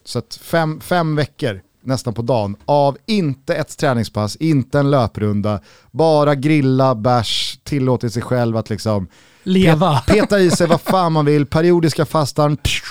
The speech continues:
Speaker 1: ut
Speaker 2: Ja.
Speaker 1: ur fönstret, och bara levt. Och så känner man, det är sån illa tajmad fotografering
Speaker 2: Ja.
Speaker 1: där. Och så kommer man in och så säger fotografen,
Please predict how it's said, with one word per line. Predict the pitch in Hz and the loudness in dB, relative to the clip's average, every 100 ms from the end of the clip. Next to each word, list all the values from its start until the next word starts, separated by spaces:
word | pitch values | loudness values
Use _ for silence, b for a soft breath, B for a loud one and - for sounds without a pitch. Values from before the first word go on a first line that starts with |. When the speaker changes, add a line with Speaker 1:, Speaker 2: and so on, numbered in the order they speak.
| - | -4
Speaker 1:
ut | 170 165 | 2 2
Speaker 2:
Ja. | 147 147 | 2 0
Speaker 1:
ur | |
fönstret, | 131 143 135 - 135 127 - B B B | 0 0 0 0 -2 -2 -4 B B B
och | B | B
bara | 147 139 | 0 2
levt. | 131 151 123 87 - - b | 2 2 0 -4 -12 -20 b
Och | b - | b -8
så | 123 | -4
känner | 131 | -2
man, | 113 113 - | -2 -4 -8
det | |
är | |
sån | 107 123 - | -10 -10 -8
illa | 139 123 113 110 - | -4 -2 -2 -2 -6
tajmad | - 135 123 113 120 104 - | -10 -4 -2 0 0 -2 -6
fotografering | 120 - 113 113 165 160 123 | -10 -4 -4 -2 0 2 2
Speaker 2:
Ja. | 98 | -2
Speaker 1:
där. | 95 92 b b | -6 -12 b b
Och | - 143 | -8 -6
så | 147 | -2
kommer | 165 | -2
man | 151 | 0
in | 135 127 | 0 0
och | 120 | -2
så | |
säger | 123 127 113 | -4 -4 -4
fotografen, | 113 107 120 123 90 | -6 -4 -4 -4 -8